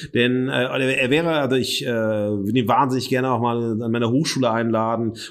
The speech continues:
und ihn wirklich dann mal in einen Kreativworkshop stecken, weil das hat es Empowerment pur, einfach zu sehen, wie geht jetzt zum Beispiel ein Koch an so eine Aufgabe heran, zum Beispiel wieder Kitchen Impossible. Ich zeig das ab und zu, also solche Folgen auch in der Hochschule und, ähm, dann ist es wahnsinnig interessant zu sehen, also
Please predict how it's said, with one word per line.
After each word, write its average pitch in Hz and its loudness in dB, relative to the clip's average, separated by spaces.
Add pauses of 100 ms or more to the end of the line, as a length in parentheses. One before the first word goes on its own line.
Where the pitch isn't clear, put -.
und 139 2
ihn 135 6
wirklich 151 2
dann 127 0
mal 120 0
in 123 -2
einen 120 -2
Kreativworkshop 117 -2
stecken, 123 -4
weil 139 2
das 120 -2
hat 135 -4
es - -8
Empowerment 131 0
pur, 147 0 (220)
einfach 131 0
zu 131 -2
sehen, 123 0
wie 113 -2
geht 156 0
jetzt - -6
zum 139 -4
Beispiel 135 -4
ein 113 -6
Koch - -2
an 131 0
so 131 -4
eine 131 0
Aufgabe 135 -2
heran, 101 0
zum 107 -6
Beispiel 147 -6
wieder 170 -2
Kitchen 190 -2
Impossible. 135 0 (220)
Ich - -4
zeig 160 0
das 147 -4
ab 156 0
und 165 0
zu, 160 0
also 120 -2
solche 131 -4
Folgen 143 -2 (260)
auch 127 2
in 135 4
der 131 4
Hochschule 151 2
und, 117 -4
ähm, 120 -4
dann 127 -2
ist 160 -4
es 147 -4
wahnsinnig 143 -2
interessant 143 -4
zu 139 -4
sehen, 143 -2
also 135 -2